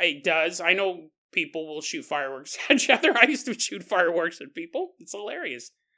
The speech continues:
Crimping down a Piccolo Pete with a good pair of pliers and then throwing it at someone, mwah, will freak 'em out every time. As long as they can move out of the way, they'll be okay.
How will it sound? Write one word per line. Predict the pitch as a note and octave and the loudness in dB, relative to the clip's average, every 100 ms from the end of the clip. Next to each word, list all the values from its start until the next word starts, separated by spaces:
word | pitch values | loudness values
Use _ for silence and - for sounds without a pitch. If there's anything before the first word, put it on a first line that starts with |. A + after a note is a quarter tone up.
| _ _ _ _ _ | _ _ _ _ _
Crimping | _ G#3 G#3 G#3 F#3+ | _ 0 0 0 2
down | E3 F#3 | 4 4
a | |
Piccolo | E3+ E3+ E3+ E3+ | 2 0 2 2
Pete | E3+ D3+ E3+ - _ _ - | 2 -4 -4 -8 _ _ -6
with | D3+ | -4
a | C#3 | -2
good | D3+ C#3+ | -4 0
pair | F3 | 0
of | C#3+ | 0
pliers | - C#3+ C#3+ D#3 F3+ F#3 - | 2 2 2 2 -2 -6 -6
and | D#3+ D3 | -4 -2
then | C#3+ C3+ | -4 -6
throwing | B2+ B2+ B2+ D3 F3+ | -8 -4 -2 0 -2
it | G#3 | -4
at | G#3 | -6
someone, | - A3+ A3+ A#3 A3+ - - | -6 -6 -6 -6 -8 -12 -10
mwah, | G#3 A#3+ - - _ _ _ _ | -4 -2 -4 -10 _ _ _ _
will | C#3+ | -16
freak | - G3+ F#3+ | 0 0 2
'em | F#3+ | 4
out | F#3 | 4
every | D#3+ D3 | 2 -2
time. | - E3+ C#3 | -4 -2 -2
As | A#2 | -2
long | D3 G3 | -2 -2
as | F#3+ | -2
they | |
can | F#3+ F3 | -2 0
move | F3 | 2
out | D#3+ D3+ | 2 2
of | |
the | C#3 | -2
way, | C3+ C#3+ A#2+ | 0 0 -2
they'll | B2 B2 | -8 -10
be | C3 D#3 | -8 -8
okay. | F#3 - B2+ C3+ | -8 -8 -10 -10